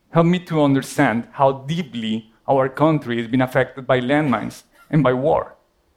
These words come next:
We decided to come here to the United States in search of new skills that enable us to contribute in a better way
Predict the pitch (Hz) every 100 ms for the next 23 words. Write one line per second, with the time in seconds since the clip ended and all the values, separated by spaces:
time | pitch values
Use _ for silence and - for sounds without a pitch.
0 | _ _ _ _ - 160 214 262 269 269
1 | - 139 127 151 143 127 127 123 120 120
2 | 120 - - 127 113 - - _ _ _
3 | - 165 160 160 156 - - 165 165 -
4 | - 143 190 196 - - 120 113 - _
5 | _ 143 143 151 151 165 170 165 - _
6 | - _ _ - 185 180 175 196 214 214
7 | 180 160 123 165 165 151 160 139